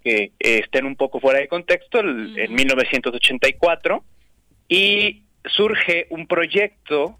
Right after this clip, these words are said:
Speaker 1: que Netflix absorbe, que se llama Cobra Kai, que es el que quiero hablar
Speaker 2: Uh.
Speaker 1: hoy para invitarlos,
Speaker 2: Ujú.
Speaker 1: que originalmente la serie se estrena en el dos mil dieciocho, era, estaba planeada como una serie web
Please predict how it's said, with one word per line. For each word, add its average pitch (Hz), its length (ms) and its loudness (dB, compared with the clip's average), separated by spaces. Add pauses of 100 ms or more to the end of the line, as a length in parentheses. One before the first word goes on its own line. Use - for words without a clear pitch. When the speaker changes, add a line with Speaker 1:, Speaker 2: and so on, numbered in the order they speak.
(160)
Speaker 1:
que 127 120 -4
Netflix 143 600 -2
absorbe, 147 680 0
que 123 140 -6
se 123 140 -8
llama 143 320 0
Cobra 156 380 0
Kai, 160 420 -2
que 147 100 -2
es 135 140 -6
el 147 120 -2
que 120 120 -6
quiero 143 220 0
hablar 139 360 0 (220)
Speaker 2:
Uh. 180 180 -12
Speaker 1:
hoy 165 180 0
para 131 240 -2
invitarlos, 131 720 -2 (160)
Speaker 2:
Ujú. 214 360 -14 (880)
Speaker 1:
que 185 120 2
originalmente 190 1120 0
la 139 240 0
serie 165 320 0
se 147 60 -2
estrena 156 400 0
en 127 80 0
el 113 140 0
dos 117 140 -2
mil 147 220 2
dieciocho, 160 760 -2 (160)
era, 147 440 2 (320)
estaba 156 340 -2
planeada 143 320 0
como 131 220 -4
una 151 240 2
serie 151 320 2
web 165 260 2